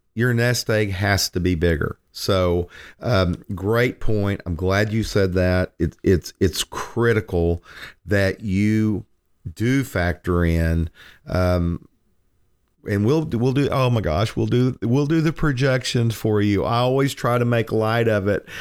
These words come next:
Uh, but when I do Social Security maximization, so folks, what that means is when you come in and I do a financial plan for you, I'm gonna have you go to S S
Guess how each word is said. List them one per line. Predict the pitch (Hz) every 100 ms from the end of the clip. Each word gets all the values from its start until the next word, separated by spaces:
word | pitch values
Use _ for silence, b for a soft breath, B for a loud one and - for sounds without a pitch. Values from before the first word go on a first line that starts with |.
| B B -
Uh, | 113 107
but | 107 110
when | 98 107
I | 120
do | 135 139 127
Social | - 127 127 - 120
Security | - 135 127 120
maximization, | 117 120 - 113 117 120 123 - 127 123 B B -
so | 135
folks, | - 143 -
what | 131
that | 131 117
means | 117 113 98
is | 104 92 110
when | 110 98
you | 82
come | - 127 117
in | 110
and | 101 90
I | 95
do | 107
a |
financial | - 101 101 - 87
plan | 104 98 92
for | -
you, | 85 80 82 B B B B -
I'm | 120
gonna | 123
have | 120 110
you |
go | 101 98
to | 90 -
S | 123 123 - -
S | 113 107 -